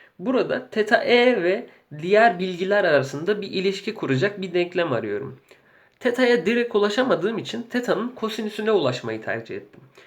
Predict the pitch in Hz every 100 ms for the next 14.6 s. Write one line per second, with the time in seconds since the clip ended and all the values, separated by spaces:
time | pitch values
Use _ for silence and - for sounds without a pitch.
0 | - - - 233 233 269 262 - - 214
1 | 233 - 139 170 170 139 131 _ _ _
2 | _ 202 220 214 170 131 123 - 185 196
3 | - 170 175 139 135 123 110 - - 175
4 | 156 156 156 127 123 117 117 190 214 190
5 | 165 156 135 123 120 143 - 190 190 196
6 | 135 101 113 165 214 190 190 175 214 -
7 | - - _ _ - - 214 208 - 160
8 | 120 123 120 107 104 - - 226 240 -
9 | - - _ _ _ _ _ _ - 139
10 | 131 127 165 - 247 202 202 226 190 127
11 | 214 110 104 123 185 196 - 208 208 156
12 | 131 180 208 196 190 165 220 - 190 180
13 | 175 175 180 175 180 180 - 127 120 -
14 | 113 107 107 - 208 233